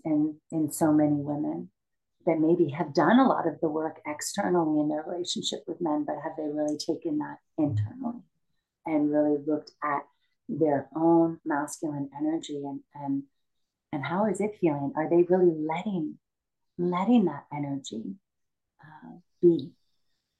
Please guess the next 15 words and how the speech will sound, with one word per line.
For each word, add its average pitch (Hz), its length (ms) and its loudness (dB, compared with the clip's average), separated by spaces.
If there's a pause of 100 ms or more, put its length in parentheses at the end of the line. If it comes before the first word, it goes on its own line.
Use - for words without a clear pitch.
(200)
in 151 140 0
its - 160 -8
fullness? - 580 -4
I, 165 300 0
I 170 200 2
wasn't. 165 380 0 (380)
I 139 140 0
thought 196 340 2
I 160 60 0
was 185 480 -2 (760)
tomboy, 175 460 -4 (140)
right? 165 300 -10
Of - 140 -20
course 196 300 -2
I 143 120 -2